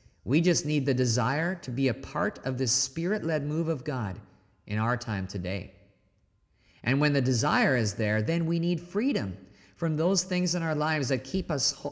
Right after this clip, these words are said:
keep holding us back from becoming fully functioning Christians. And that freedom comes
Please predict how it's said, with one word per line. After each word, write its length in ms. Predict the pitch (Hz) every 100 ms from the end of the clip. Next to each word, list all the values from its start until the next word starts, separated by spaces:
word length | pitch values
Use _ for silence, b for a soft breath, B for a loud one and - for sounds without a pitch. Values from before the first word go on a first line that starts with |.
| -
keep 220 | - 185
holding 340 | - 196 208 165
us 140 | 123
back 500 | 117 131 160 110 - b b b b b
from 160 | - 123
becoming 420 | 120 - 160 143
fully 340 | 107 - 139 131
functioning 520 | - 120 - 131 107
Christians. 720 | - 104 - 107 85 85 - - _ _ _ _ _ _ _ _ -
And 200 | 104 95
that 240 | 110 123 -
freedom 580 | - 127 135 139 95
comes 760 | 90 - 107 90 80 76 - B